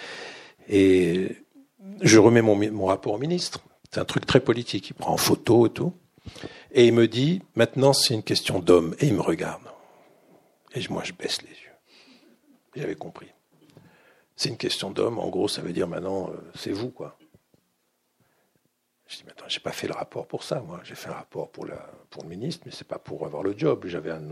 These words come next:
j'étais très bien là où j'étais. Et tout le monde, Martine Offroy était vice-présidente, qui était votre présidente. Et il y a une querelle au sein du conseil d'administration de la Cinémathèque, pour ou contre le rapport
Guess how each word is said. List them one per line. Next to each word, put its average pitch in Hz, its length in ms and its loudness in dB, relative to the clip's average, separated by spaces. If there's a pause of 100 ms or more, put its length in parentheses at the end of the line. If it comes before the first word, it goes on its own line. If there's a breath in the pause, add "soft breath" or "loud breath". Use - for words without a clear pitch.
j'étais 82 260 -14
très - 180 -8
bien 123 200 0
là 107 60 0
où 95 60 -2
j'étais. 92 300 -6 (960 loud breath)
Et - 120 0
tout - 160 6
le 139 80 6
monde, 143 120 2
Martine 107 320 0
Offroy 104 280 -4
était 101 180 -8
vice-présidente, 98 800 -10 (300)
qui - 80 -10
était - 180 -14
votre - 220 -10
présidente. - 600 -4 (2250 loud breath)
Et 185 60 6
il 135 40 0
y 127 80 4
a 123 60 2
une 127 100 -6
querelle 143 420 6
au 104 60 -2
sein 113 200 -4
du 92 120 -12
conseil - 240 -6
d'administration 98 480 -6
de 107 60 -6
la 95 40 -4
Cinémathèque, - 540 -8
pour 135 220 6
ou 117 80 4
contre 123 420 -2
le 98 220 -6
rapport 92 420 -6